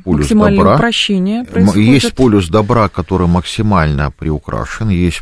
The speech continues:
Speaker 1: полюс зла, который максимально очернен. Любая деятельность по осознанию, она подавлена,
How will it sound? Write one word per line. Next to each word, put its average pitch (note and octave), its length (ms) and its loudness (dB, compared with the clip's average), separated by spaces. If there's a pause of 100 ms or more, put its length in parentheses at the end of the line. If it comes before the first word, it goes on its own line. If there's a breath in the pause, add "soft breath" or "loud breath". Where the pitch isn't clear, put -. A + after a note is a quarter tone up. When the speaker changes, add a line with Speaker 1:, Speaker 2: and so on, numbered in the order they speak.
Speaker 1:
полюс C#2 360 -4
зла, D2+ 260 -4
который - 340 -14
максимально B1+ 560 -8
очернен. C#3+ 440 -2 (460 loud breath)
Любая A2 760 2
деятельность G2 520 0
по F#2 180 -4
осознанию, G2 580 0
она E2+ 160 0
подавлена, F2 640 -2